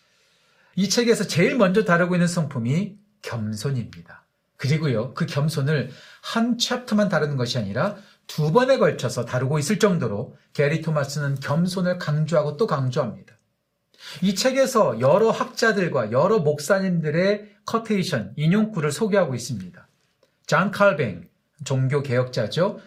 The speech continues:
존 칼뱅이 이런 말을 했습니다. "겸손은 모든 덕의 모체다"라고 말을 했습니다.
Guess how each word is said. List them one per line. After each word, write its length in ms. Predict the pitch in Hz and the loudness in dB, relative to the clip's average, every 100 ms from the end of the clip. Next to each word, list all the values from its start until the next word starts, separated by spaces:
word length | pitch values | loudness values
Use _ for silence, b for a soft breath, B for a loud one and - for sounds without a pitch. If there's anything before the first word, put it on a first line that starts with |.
| B | B
존 220 | 151 165 | 0 0
칼뱅이 300 | 180 190 190 | 2 2 2
이런 180 | 170 196 | 2 4
말을 160 | 185 165 | 2 0
했습니다. 520 | - 135 104 80 - _ - | -2 -2 -4 -6 -14 _ -6
"겸손은 640 | 131 143 139 127 185 - B B | 0 0 2 2 0 -2 B B
모든 600 | 127 170 302 330 302 277 | 2 4 4 2 -2 -4
덕의 560 | - 127 143 180 208 - | -4 -2 0 0 -2 -12
모체다"라고 1000 | - 107 120 - 147 147 196 156 110 110 147 | -10 -6 -6 -4 -2 0 0 -2 -6 -6 -6
말을 200 | 107 101 | -6 -8
했습니다. 460 | - - 104 - | -14 -14 -16 -20